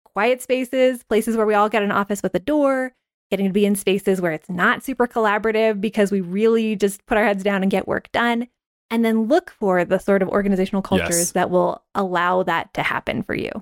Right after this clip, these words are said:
Speaker 2: Absolutely. And I could already see why, if you don't have this pillar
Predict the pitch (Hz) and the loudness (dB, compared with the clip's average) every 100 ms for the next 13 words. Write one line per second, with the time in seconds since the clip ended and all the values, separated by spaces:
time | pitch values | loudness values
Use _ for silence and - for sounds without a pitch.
0 | - 95 - 90 85 85 82 80 82 98 | -6 -4 -2 -2 2 2 2 0 0 -2
1 | 104 92 92 87 - 92 85 85 85 85 | 0 0 0 -2 0 0 0 0 0 0
2 | 82 - 92 82 - 92 95 92 - 85 | -4 0 0 0 -2 -2 0 -2 -2 -4
3 | 82 82 85 85 87 - - 92 87 85 | -2 -2 -4 -2 0 0 -2 0 2 2
4 | 87 87 | 0 -2